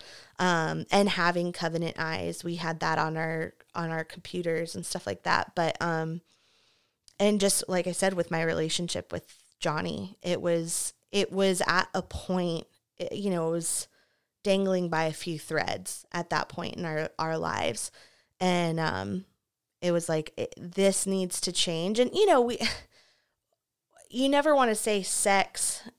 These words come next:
has that much control over a marriage or over a relationship. But when,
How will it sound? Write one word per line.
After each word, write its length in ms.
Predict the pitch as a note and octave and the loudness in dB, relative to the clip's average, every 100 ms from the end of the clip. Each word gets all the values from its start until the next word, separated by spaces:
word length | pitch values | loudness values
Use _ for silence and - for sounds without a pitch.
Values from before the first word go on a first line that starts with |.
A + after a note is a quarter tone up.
| - | -10
has 400 | - G3 F3+ E3 | -2 0 0 0
that 340 | F#3 F#3 F3+ F#3+ | 2 2 2 0
much 320 | F#3+ - - _ _ _ | -2 -2 -6 _ _ _
control 840 | - F#3 - - F#3+ F#3 F3+ D#3 - | -4 -2 -2 2 6 8 8 4 2
over 500 | F3 E3 E3+ D#3+ - | 0 2 0 -2 -4
a 60 | F3 | -4
marriage 640 | E3+ E3 D#3 D#3 E3 F3 | -2 -2 -2 -2 -2 -2
or 220 | E3+ D#3+ E3 - - - | -2 -2 -4 -12 -20 -4
over 240 | F#3 E3+ E3+ | 0 2 2
a 40 | |
relationship. 920 | E3 E3 E3+ F3+ F3+ E3+ E3 D#3+ - _ _ _ _ _ _ _ - _ | 2 0 0 0 -2 0 2 2 0 _ _ _ _ _ _ _ -20 _
But 420 | A3 A#3+ G#3 F3+ - - - | 4 6 6 4 -4 -20 -14
when, 500 | - G3 F#3+ F#3 F#3 | 0 2 4 4 0